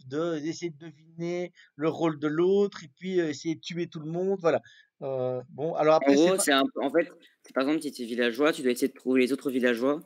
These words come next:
Speaker 2: et de tuer tous les loups. En gros, t'es avec une équipe, mais tu dois devi-, tu dois savoir avec qui t'es exactement.
Speaker 1: C'est ça.
Speaker 2: Il y a plusieurs Minecraft, non, parce qu'il y a des raisons qui me paraissent moins pixelisées.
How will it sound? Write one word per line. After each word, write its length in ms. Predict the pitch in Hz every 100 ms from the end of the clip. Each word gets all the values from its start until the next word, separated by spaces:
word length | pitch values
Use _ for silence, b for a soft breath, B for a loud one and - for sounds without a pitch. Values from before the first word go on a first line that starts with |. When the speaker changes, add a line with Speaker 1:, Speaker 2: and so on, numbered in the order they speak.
| b b -
Speaker 2:
et 140 | 123
de 20 |
tuer 180 | - 139
tous 120 | 131
les 100 | 127
loups. 260 | 123 143 - _ -
En 140 | 120
gros, 280 | 127 151 170 _ b b b b _ -
t'es 100 | 160
avec 240 | 160 170
une 100 | 175
équipe, 320 | 165 180 208 -
mais 120 | - 131
tu 100 | 123
dois 140 | 143
devi-, 260 | 139 151 123
tu 100 | -
dois 120 | 139
savoir 340 | 156 143 165
avec 220 | 151 135
qui 160 | 135 135
t'es 100 | 143
exactement. 460 | 135 127 - 104 - _ _ _ _ _ _ -
Speaker 1:
C'est 80 | 160
ça. 200 | 127 120 _ -
Speaker 2:
Il 60 |
y 0 |
a 20 | 120
plusieurs 220 | 127 143
Minecraft, 340 | 131 139 -
non, 140 | 120 113
parce 180 | -
qu'il 140 | - 107
y 40 |
a 20 |
des 60 | 117
raisons 200 | 117 131
qui 100 | 127
me 60 | 113
paraissent 240 | 113 -
moins 100 | 123
pixelisées. 680 | - - - 113 107 110